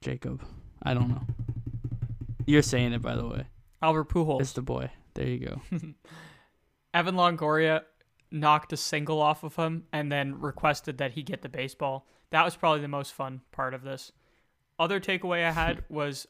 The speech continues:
Speaker 2: I like the Saint Louis Cardinals Navy hats a lot, and I might be purchasing one of them. That's about all I gotta say about that.
Speaker 1: Are you becoming a Saint Louis fan? Or just want
Speaker 2: Oh,
Speaker 1: the hat?
Speaker 2: dude,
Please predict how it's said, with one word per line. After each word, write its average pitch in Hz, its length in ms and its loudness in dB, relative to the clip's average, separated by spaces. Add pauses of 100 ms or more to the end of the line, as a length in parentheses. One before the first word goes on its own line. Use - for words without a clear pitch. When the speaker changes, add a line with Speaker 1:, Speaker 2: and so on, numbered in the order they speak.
Speaker 2:
I 139 120 4
like 180 220 0
the 175 80 -8
Saint - 360 -8
Louis 151 200 -8
Cardinals 135 540 -8
Navy 131 280 -12
hats 123 400 -10 (100)
a 143 60 -10
lot, 120 280 -6 (160)
and 139 120 -8
I 131 40 -8
might 131 200 -10
be 131 100 -12
purchasing 127 500 -18
one 117 140 -16
of 117 60 -20
them. 131 160 -16 (1500)
That's 180 240 -2
about 208 180 -2
all 196 140 2
I 196 80 0
gotta 180 140 -4
say 185 200 -4
about 135 240 -8
that. 113 260 -14 (760)
Speaker 1:
Are 147 60 0
you 139 140 2
becoming 147 360 2
a 143 60 4
Saint 135 240 0
Louis 139 240 4
fan? 247 300 -2 (420)
Or - 140 -4
just 135 340 -8
want - 220 -8
Speaker 2:
Oh, 170 80 -4
Speaker 1:
the 151 60 -8
hat? 151 80 -8
Speaker 2:
dude, 165 180 -8